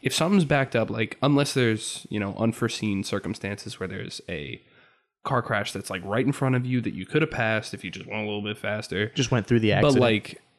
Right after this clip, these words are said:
Speaker 1: <laughs> no, just went around it, like, "Oh no, he might need help." No, Lightning McQueen, and you, like, jump on the back
Speaker 2: Yeah.
Speaker 1: tires and fly off.
Speaker 2: I was thinking you would just hit the car that got smashed, maybe kill a person, hit the
Speaker 1: And
Speaker 2: ambulance,
Speaker 1: be like,
Speaker 2: just
Speaker 1: "Come
Speaker 2: go
Speaker 1: on,
Speaker 2: through
Speaker 1: I
Speaker 2: it.
Speaker 1: gotta go."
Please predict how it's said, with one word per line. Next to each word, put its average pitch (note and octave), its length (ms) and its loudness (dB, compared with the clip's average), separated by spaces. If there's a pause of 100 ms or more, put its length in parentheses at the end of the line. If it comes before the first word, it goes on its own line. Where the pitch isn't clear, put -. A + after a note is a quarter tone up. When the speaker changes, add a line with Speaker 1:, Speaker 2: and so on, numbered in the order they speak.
(120)
Speaker 1:
<laughs> - 1800 -2 (1300)
no, D#3 180 6
just C#3 160 4
went C3+ 160 6
around G#2+ 320 6
it, - 100 4
like, C#3 120 -2 (140)
"Oh A#3+ 140 6
no, B3+ 340 8
he G3 140 4
might B3 180 8
need G#3+ 160 8
help." G3 180 4
No, E3+ 180 8
Lightning C#3+ 420 6
McQueen, C#3 520 6
and B2+ 120 6
you, A#2+ 80 6
like, A#2+ 180 4
jump B2+ 300 4
on B2+ 120 6
the B2 80 6
back A#2 220 4
Speaker 2:
Yeah. - 60 -8 (100)
Speaker 1:
tires A#2 340 4
and B2+ 100 2
fly A#2+ 280 2
off. B2+ 140 2
Speaker 2:
I C#3+ 40 6
was D3 140 6
thinking D3 220 4
you C3 60 6
would B2+ 80 6
just A2 200 2
hit G#2+ 200 0
the A2 300 4
car A2 240 4
that G#2+ 100 2
got G#2+ 160 0
smashed, G#2 640 0
maybe G#2 200 0
kill A2 220 -2
a A2 60 2
person, A2 760 -2
hit F#2+ 160 -2
the G2+ 120 -2
Speaker 1:
And G2+ 100 -2
Speaker 2:
ambulance, A2 240 0
Speaker 1:
be B2 60 4
like, A#2 120 2
Speaker 2:
just G#2 120 -2
Speaker 1:
"Come F3 100 6
Speaker 2:
go F3 60 8
Speaker 1:
on, C#3+ 140 6
Speaker 2:
through A2 60 4
Speaker 1:
I - 20 4
Speaker 2:
it. A2 40 2
Speaker 1:
gotta A#2 180 4
go." A2 320 2